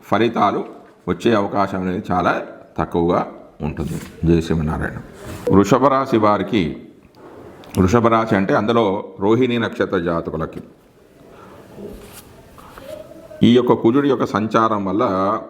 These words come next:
కొంచెం బంధు విరోధాలు అనేవి ఏర్పడే అవకాశం ఉంది. అంటే పునర్వసు నక్షత్రంలో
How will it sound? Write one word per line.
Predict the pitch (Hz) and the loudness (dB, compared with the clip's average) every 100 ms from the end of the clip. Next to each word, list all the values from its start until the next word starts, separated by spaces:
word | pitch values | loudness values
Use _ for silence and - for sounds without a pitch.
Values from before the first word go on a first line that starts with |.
| - - | -20 -6
కొంచెం | 98 104 101 95 98 | -4 0 -2 -2 -2
బంధు | 95 107 127 139 | 0 0 2 2
విరోధాలు | 120 117 110 107 101 101 98 | 4 2 2 2 0 0 0
అనేవి | 95 95 120 98 95 - | -2 -2 -2 -2 -6 -6
ఏర్పడే | - 92 95 98 | -2 0 2 0
అవకాశం | 104 87 90 87 82 | 0 -2 -4 -4 -6
ఉంది. | 85 | -4
అంటే | 87 110 95 | -2 0 0
పునర్వసు | 92 101 104 104 98 | 0 0 0 -2 -2
నక్షత్రంలో | 95 95 92 90 87 76 | -2 -4 -4 -2 -2 -2